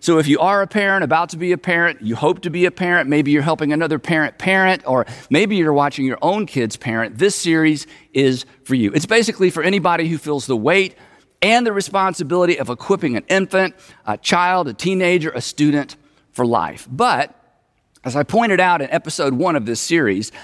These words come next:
um, when it comes to good examples of family and parenting, unfortunately, the Bible is really not all that helpful. In fact, the Bible's not even encouraging. O-, on the other hand, <laughs> when it comes to examples of real-world family dysfunction,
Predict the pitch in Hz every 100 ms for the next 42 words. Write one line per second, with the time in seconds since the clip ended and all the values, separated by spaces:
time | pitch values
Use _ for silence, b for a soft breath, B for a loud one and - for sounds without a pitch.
0 | B B B 147 151 147 160 143 - 233
1 | 233 156 117 104 196 170 151 165 170 170
2 | 131 - 156 165 165 160 147 117 - 185
3 | 180 147 - 95 113 - 151 208 226 -
4 | 147 107 117 117 117 156 190 190 107 101
5 | 123 B B B B 131 120 127 208 220
6 | 165 147 139 131 135 139 131 - 190 180
7 | - 107 98 139 160 156 143 127 151 190
8 | 180 147 143 139 127 117 104 - 254 240
9 | 107 85 139 156 165 160 254 - 123 117
10 | 131 - - - 180 175 160 - 175 175
11 | - 147 B B 139 127 175 180 180 143
12 | 117 120 147 180 175 175 - 131 156 160
13 | 160 B - 165 160 160 143 135 - 180
14 | 175 196 185